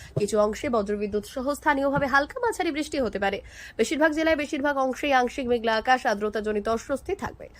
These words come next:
দক্ষিণবঙ্গে মহালয়ার পর সোমবার ও মঙ্গলবার সব জেলাতেই বজ্রবিদ্যুৎ সহ হালকা থেকে মাঝারি বৃষ্টিপাতের সম্ভাবনা রয়েছে। চব্বিশ ও পঁচিশে সেপ্টেম্বর বৃষ্টি একটু কমতে পারে। পঁচিশ থেকে ছাব্বিশে সেপ্টেম্বরের মধ্যে তৈরি হতে পারে আরও একটি নিম্নচাপ। এর ফলে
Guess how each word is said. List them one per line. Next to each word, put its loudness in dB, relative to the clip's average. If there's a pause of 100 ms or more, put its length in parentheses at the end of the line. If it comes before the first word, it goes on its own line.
(280)
দক্ষিণবঙ্গে 0
মহালয়ার -2
পর 4
সোমবার 2
ও 0
মঙ্গলবার 2
সব 4
জেলাতেই 2
বজ্রবিদ্যুৎ 2
সহ 0
হালকা 0
থেকে -2
মাঝারি 0
বৃষ্টিপাতের -2
সম্ভাবনা 2
রয়েছে। -4 (460)
চব্বিশ 2
ও 4
পঁচিশে -2
সেপ্টেম্বর 0 (100)
বৃষ্টি -2
একটু -6
কমতে -2
পারে। -10 (400)
পঁচিশ -4
থেকে -2
ছাব্বিশে 2
সেপ্টেম্বরের 0
মধ্যে -2
তৈরি -4
হতে -4
পারে -4
আরও 4
একটি -6
নিম্নচাপ। -2
এর 4
ফলে 0